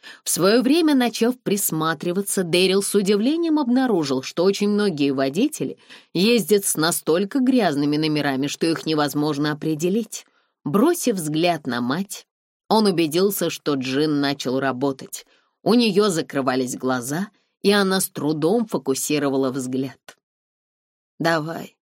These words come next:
сказал он, поднимаясь и забирая у неё стакан. «Налью тебе ещё». Когда часом позже он вышел из дома, шёл сильный снег.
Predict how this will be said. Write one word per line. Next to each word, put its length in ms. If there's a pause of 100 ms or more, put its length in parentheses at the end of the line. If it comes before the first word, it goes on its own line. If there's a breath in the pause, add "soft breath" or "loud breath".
(160)
сказал 540
он, 240
поднимаясь 640
и 60
забирая 480
у 20
неё 240
стакан. 640 (680 soft breath)
«Налью 540
тебе 400
ещё». 480 (1400)
Когда 400
часом 500
позже 560 (500)
он 280
вышел 420
из 140
дома, 420
шёл 340
сильный 640
снег. 640